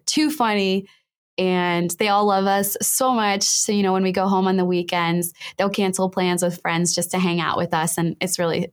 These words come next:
it's really amazing. And I think that when I was a kid, uh, people were less receptive to big families. You know, we might go to the grocery store with my mom and people would make rude comments or, you know, just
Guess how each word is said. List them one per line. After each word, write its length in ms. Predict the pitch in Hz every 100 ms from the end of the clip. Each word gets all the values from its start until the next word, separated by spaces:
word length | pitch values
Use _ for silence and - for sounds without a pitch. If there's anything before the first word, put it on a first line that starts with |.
| -
it's 140 | 208
really 300 | 233 202 185 - _
amazing. 540 | - 185 170 170 180 185 - _ _ _
And 240 | - 208 202 - - -
I 160 | 214
think 340 | 233 226 226 220
that 420 | 208 196 190 185
when 120 | 196
I 100 | 185
was 120 | 175
a 100 | 180
kid, 580 | 180 - 453 254 214 262 _ _ _ _ -
uh, 260 | 220 196
people 300 | - 294 277
were 140 | 233 214
less 360 | 202 190 -
receptive 640 | 214 214 185 185 - 202 190
to 120 | 202
big 220 | 190 185
families. 600 | 185 - 349 262 175 175
You 60 | 202
know, 140 | 202
we 120 | 196
might 280 | 202 196 190
go 120 | 190
to 80 | 185
the 80 | 180
grocery 380 | 180 180 - 202
store 200 | - 180
with 120 | 180
my 140 | 180 185
mom 440 | 185 175 170 170
and 120 | 170
people 260 | 175 180 175
would 160 | 175 175
make 320 | 175 165 - _ _ _ -
rude 240 | 262 226
comments 960 | - 226 220 208 202 196 190 190 185
or, 160 | 190 180
you 240 | 185 196
know, 160 | 185 170
just 300 | 170 190 -